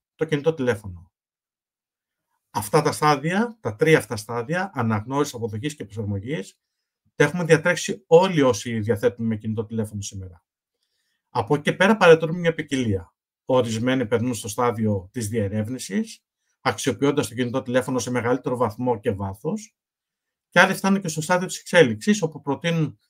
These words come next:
λύσεις, κάνουν προτάσεις και προσδιορίζουν και πρακτικές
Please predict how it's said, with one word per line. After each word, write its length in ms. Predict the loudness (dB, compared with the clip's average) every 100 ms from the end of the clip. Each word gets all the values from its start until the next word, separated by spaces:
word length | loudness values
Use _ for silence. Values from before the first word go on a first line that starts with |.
| _ _
λύσεις, 960 | -4 -2 0 0 0 2 2 2 -2 _ _ _ _
κάνουν 300 | 4 4 4
προτάσεις 760 | 2 0 2 4 4 2 -2 -2
και 120 | -8
προσδιορίζουν 600 | -4 0 0 0 -6 -8
και 120 | -8
πρακτικές 720 | -4 -4 -4 -4 -4 -4 -12